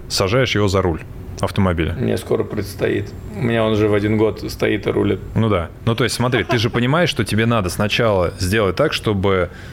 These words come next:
Speaker 1: ребенок прошел практическую и теоретическую часть, правильно? Там правила урока, ну, короче, все правила вот эти, там, вождение, все остальное, правильно? Без загрузки правил игры это опасно.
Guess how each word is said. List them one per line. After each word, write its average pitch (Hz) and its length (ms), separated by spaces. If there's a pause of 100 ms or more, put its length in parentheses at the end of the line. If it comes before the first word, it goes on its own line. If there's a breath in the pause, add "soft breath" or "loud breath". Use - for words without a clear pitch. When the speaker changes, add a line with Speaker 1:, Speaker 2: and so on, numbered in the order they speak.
(160 loud breath)
Speaker 1:
ребенок 117 460
прошел 101 500
практическую 110 640
и 90 40
теоретическую 110 520
часть, - 280
правильно? 107 340
Там 85 220
правила 120 420
урока, 104 340
ну, 101 220
короче, 90 320 (320)
все 95 140
правила 113 480
вот 92 100
эти, 87 220
там, 85 180
вождение, 92 440
все 92 120
остальное, 87 400
правильно? 110 320 (140)
Без 120 240
загрузки 117 500
правил 107 380
игры 165 380 (280 loud breath)
это 113 400
опасно. 113 400